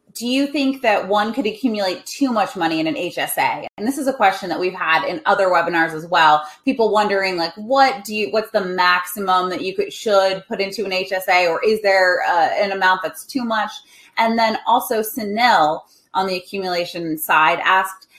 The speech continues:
"How does deferred compensation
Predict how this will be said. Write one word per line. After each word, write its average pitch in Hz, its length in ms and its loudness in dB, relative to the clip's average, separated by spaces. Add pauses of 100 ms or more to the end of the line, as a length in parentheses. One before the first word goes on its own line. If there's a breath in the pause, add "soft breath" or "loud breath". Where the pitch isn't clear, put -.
"How 247 240 4
does 277 180 2
deferred 208 560 -2
compensation 180 1040 -2